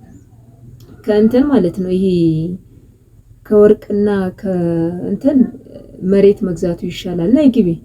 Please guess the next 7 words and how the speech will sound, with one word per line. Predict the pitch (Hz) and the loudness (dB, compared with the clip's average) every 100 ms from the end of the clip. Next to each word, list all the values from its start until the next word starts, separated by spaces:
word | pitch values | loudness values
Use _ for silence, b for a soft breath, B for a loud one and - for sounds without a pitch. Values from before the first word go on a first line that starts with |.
| - - - - | -18 -20 -20 -6
መሬት | 190 190 196 202 | -2 2 2 0
መግዛቱ | 196 180 196 196 269 | -6 -2 0 0 0
የተሻለ | 208 196 185 180 165 | -2 -2 -6 -2 0
ነው፣ | 165 165 | 0 0
ምክንያቱም | 175 190 185 196 294 320 | -2 -4 -4 -2 0 0
በጣም | 214 214 - 277 | -2 -4 0 0
ስለሚጠቅማችሁ | - 190 170 170 170 170 170 - | 0 0 0 0 -2 -4 -6 -6